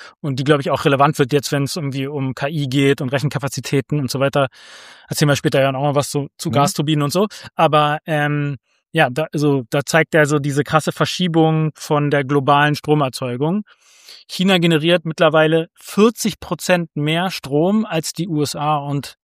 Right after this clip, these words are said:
Speaker 1: äh, die E U zusammen. Das sind, ähm, also, äh, China fünfundzwanzig, rund, äh, zehntausend Terawattstunden Stromerzeugung pro Jahr.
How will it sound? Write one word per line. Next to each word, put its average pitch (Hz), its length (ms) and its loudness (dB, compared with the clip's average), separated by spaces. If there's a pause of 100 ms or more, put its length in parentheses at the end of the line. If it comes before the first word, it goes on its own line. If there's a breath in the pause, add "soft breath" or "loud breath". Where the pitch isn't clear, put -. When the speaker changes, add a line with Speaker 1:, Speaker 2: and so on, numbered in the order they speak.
(100)
Speaker 1:
äh, 139 220 -4
die 139 180 -4
E 143 40 -2
U 139 140 -2
zusammen. 120 500 0 (180)
Das - 180 -6
sind, 135 420 2
ähm, 127 460 0 (640)
also, 127 180 0 (280)
äh, 131 360 -4 (520 soft breath)
China 151 400 4
fünfundzwanzig, 156 680 0
rund, 143 260 0
äh, 135 200 -8
zehntausend 185 600 2
Terawattstunden 185 680 -2
Stromerzeugung 175 680 -4
pro 175 180 -2
Jahr. 190 300 0